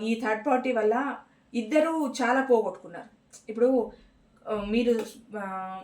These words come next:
అనుభవించాలనుకున్న సంతోషాన్ని దూరం అయిపోయింది. మీ ఎమోషన్స్తో, ఒకరి ఎమోషన్స్తో ఒకరు ఆడుకోవాల్సి వచ్చింది. అంటే మీకు థర్డ్ పార్టీ లేకున్నా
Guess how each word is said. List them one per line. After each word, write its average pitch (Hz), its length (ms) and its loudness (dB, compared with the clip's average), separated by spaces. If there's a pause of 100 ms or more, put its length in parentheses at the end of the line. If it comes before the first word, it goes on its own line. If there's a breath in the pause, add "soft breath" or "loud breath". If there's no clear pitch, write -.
అనుభవించాలనుకున్న 262 880 2
సంతోషాన్ని 254 680 0
దూరం 208 280 0
అయిపోయింది. 175 440 -12 (420 soft breath)
మీ 214 100 0
ఎమోషన్స్తో, 262 960 2 (180)
ఒకరి 269 280 4
ఎమోషన్స్తో 269 500 2
ఒకరు 240 200 2
ఆడుకోవాల్సి 196 480 -2
వచ్చింది. 180 340 -14 (260 soft breath)
అంటే 247 140 -2
మీకు 247 260 0
థర్డ్ 226 280 -2
పార్టీ 269 200 0
లేకున్నా 233 540 0